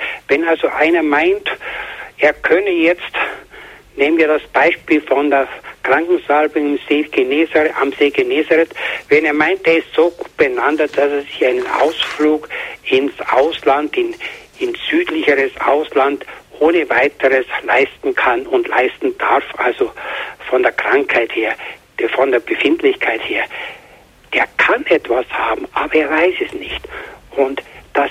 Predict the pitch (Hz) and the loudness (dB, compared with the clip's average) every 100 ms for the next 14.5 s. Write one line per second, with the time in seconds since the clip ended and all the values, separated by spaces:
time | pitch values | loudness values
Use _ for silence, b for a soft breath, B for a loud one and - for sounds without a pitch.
0 | - - - 170 190 - - - 156 - | -2 -2 0 2 2 2 0 -2 -4 -2
1 | 131 - 127 - - 95 98 - - 95 | -4 -4 -8 -8 -4 -4 -4 -6 -2 -2
2 | 90 - - - - - B B B B | -2 -6 -8 -10 -18 -20 B B B B
3 | B - 117 127 156 - - - - - | B -4 -2 2 0 0 0 0 2 2
4 | 127 135 139 - - - _ - 359 403 | 2 2 -2 0 0 0 _ 2 2 0
5 | 415 - 403 427 - B B B _ _ | -6 0 0 0 -10 B B B _ _
6 | 131 135 156 151 127 123 123 151 180 - | -2 0 4 2 2 -2 0 2 2 2
7 | 160 160 185 - - B B B B B | 0 4 2 0 -10 B B B B B
8 | _ - 156 175 240 160 151 - 156 165 | _ 0 4 4 4 4 2 0 2 4
9 | 202 - - - - - - - - B | 2 -2 -10 -4 -2 -2 -4 -6 -8 B
10 | B B B - 151 - - 135 127 117 | B B B -2 -2 0 0 2 2 -2
11 | - 165 190 - - 190 156 147 175 175 | 0 0 0 -4 0 2 2 2 0 -4
12 | B B B _ - 160 165 143 123 - | B B B _ -2 0 2 2 2 -2
13 | - - - 156 - 175 208 - 175 170 | -4 -6 -2 -2 0 -2 -2 -4 0 2
14 | 170 185 175 123 - | 4 2 2 0 -4